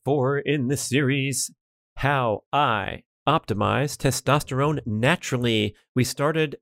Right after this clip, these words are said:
on part one talking about getting our sleep game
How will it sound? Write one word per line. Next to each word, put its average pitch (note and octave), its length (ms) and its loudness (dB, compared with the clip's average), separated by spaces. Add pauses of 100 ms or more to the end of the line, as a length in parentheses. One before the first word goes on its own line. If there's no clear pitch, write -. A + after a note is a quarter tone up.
on D3 160 -2
part D3+ 320 0
one C#3+ 440 0 (300)
talking C3+ 300 0
about B2+ 460 0 (160)
getting B2+ 340 0
our A#2 240 0
sleep C#3 600 0 (320)
game B2+ 480 0